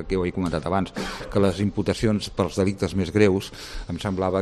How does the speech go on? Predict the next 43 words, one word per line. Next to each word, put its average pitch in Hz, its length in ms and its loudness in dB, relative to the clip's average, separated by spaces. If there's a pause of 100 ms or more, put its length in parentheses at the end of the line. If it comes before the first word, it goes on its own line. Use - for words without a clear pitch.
que, 104 80 2
diguem-ne, 95 400 0
difícilment 87 640 -2
tenien 87 420 0
una 87 280 -2
consistència 87 840 -2
i 87 380 2
jo 95 100 4
diria 95 320 2
que 101 240 0
a - 160 -2
hores 85 280 -2
d'ara, 92 220 2 (460)
mm, 82 440 -6
amb 82 260 -4
el 78 60 -10
que 98 120 4
jo 98 80 4
conec, 92 440 -4
que 82 140 -10 (100)
és 76 140 -10 (100)
limitat, 82 600 -2 (260)
eh, 87 380 -2 (680)
i 104 80 -4
tenint 101 240 -2
en 90 80 0
compte 90 360 -2
que - 120 -8
el, 82 360 -4
un 85 120 -8
procés 90 300 -8
penal 87 380 -4 (160)
requereix, 90 480 -4
parteix 98 320 -4
sempre 95 240 -2
de 87 80 -2
la 87 120 -4
presumpció 87 460 -2
de, 92 180 2
de 90 160 -2
la 85 120 0
presumpció 92 480 -4
d'innocència 90 760 -2